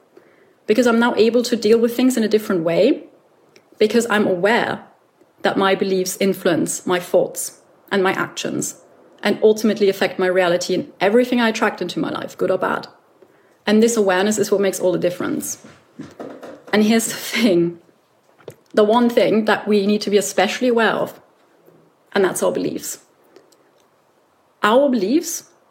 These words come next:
hold all the power over us. So if you're struggling right now,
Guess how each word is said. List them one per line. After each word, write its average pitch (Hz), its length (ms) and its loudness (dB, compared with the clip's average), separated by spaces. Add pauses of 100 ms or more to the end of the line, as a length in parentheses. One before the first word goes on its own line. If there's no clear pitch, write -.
(100)
hold 214 400 0 (420)
all 233 220 6
the 226 80 2
power 180 300 0
over - 280 -4
us. - 340 -10 (840)
So - 160 2
if 262 200 2
you're 339 120 2
struggling 208 560 0
right 170 200 0
now, - 360 -8